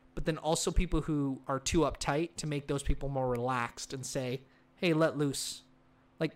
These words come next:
we need both. And it's, it's within each of us individually so that we don't have the metronomes. I'm not making, like, a call to action for everybody. I'm just trying to, trying to sort this out.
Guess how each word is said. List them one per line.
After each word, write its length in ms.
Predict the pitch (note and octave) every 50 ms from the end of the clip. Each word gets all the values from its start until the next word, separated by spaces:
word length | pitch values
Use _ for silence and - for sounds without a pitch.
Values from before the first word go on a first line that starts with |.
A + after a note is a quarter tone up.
| -
we 120 | E3 F3 G3
need 280 | A3 A3+ F#3+ D#3 C3+
both. 320 | D#3+ D#3+ C#3+ B2 - - - - - - _ -
And 140 | D#3+ D#3 D3+ - -
it's, 180 | - E3+ - - - _ _ -
it's 160 | - E3 - - - _ -
within 540 | - E3+ D#3+ - - - G3 G#3+ A3 G#3+ A3 - -
each 300 | G#3 G3+ G#3+ G#3+ - -
of 100 | G#3+ F3+
us 180 | F#3 F3 - -
individually 680 | - G3 F3 E3 D#3 D#3 D#3+ D3 C#3 A#2 G#2+ F2 E2+ - _ _ - - - - _ _
so 160 | - - -
that 120 | E3 D3+ C#3
we 80 | D3
don't 240 | D3 - E3+ E3+ D#3+
have 100 | E3 D#3
the 80 | D3 C#3+
metronomes. 520 | C#3+ C#3+ - - - B2 G2 - - - - - - - - - -
I'm 100 | - G3
not 160 | B3+ C4+ -
making, 300 | E3 F3 F3 F3 - F3+
like, 160 | D#3 C#3 B2+ -
a 60 | A#2+
call 440 | - - - - - D3+ D3+ D3+ C#3+
to 140 | - C#3+ G#2
action 440 | B2 C3 C3+ - - - D3 C3 B2+
for 120 | - B2
everybody. 440 | - - E3 C#3 B2+ A2+ - F#2+ - G#2+
I'm 120 | A2 C#3
just 260 | C#3 D3 C#3+ - - - _ -
trying 400 | - - E3+ D#3 D#3+ D#3+ D#3+ D3+
to, 80 | C#3+ C3+ C#3 - - - - - - - - - - -
trying 160 | - - G3 F3
to 40 | -
sort 420 | - - - - F3 F3 E3 - -
this 260 | E3+ D3 - - -
out. 360 | C#3 C3+ C3+ B2+ B2 - -